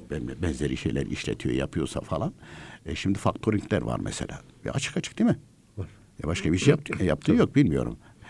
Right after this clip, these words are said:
Speaker 1: E, devlet, e, açık açık dedi ki, arkadaş gizli kapaklı yapma,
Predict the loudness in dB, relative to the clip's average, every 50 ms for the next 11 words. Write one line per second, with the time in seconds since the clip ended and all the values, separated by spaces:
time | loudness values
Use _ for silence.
0 | -14 -6 -4 -4 2 4 4 4 4 4 2 0 -4 -6 -6 -6 -6 -8 -12 -16
1 | _ -20 -4 -2 0 0 0 -2 -4 -4 -6 -4 -2 0 0 0 0 -2 -2 -2
2 | -2 -2 -2 -2 0 0 0 0 0 -2 -6 -4 -4 -4 -2 0 0 0 0 0
3 | -2 -2 -2